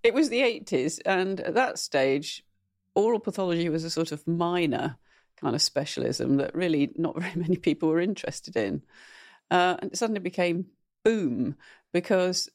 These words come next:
um, H I V and aids hit the deck, and suddenly Kaposi sarcomas, all those kind of stuff. Um, and, you know, what was going on in the oral environment, um, diagnostically suddenly became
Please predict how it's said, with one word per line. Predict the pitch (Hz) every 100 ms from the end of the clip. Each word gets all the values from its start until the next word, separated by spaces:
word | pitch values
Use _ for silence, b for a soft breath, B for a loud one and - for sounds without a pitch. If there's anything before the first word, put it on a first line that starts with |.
| _
um, | 160 160 160 160 151 -
H | 180 170
I | 175 170
V | 170 165
and | 160
aids | 160 160 160
hit | - 165 -
the |
deck, | 143 151 147 - - -
and | 165 156 156
suddenly | 185 175 160 156
Kaposi | 156 - 170 160 160 160
sarcomas, | - 156 165 151 151 156 156 160
all | 160
those | 151 156
kind | - 151
of | 160
stuff. | - 147 147 - B B B B B
Um, | - 151 156 160
and, | - 165 151 - _
you | - 180
know, | 160
what | 185
was | 165
going | 170 165
on | 160
in | 156
the | 160
oral | 160 160 156
environment, | 151 160 165 165 143 131 123 - - -
um, | 151 147 147
diagnostically | 165 156 160 170 - - - 131 127
suddenly | - 151 156
became | 151 156 151 147 151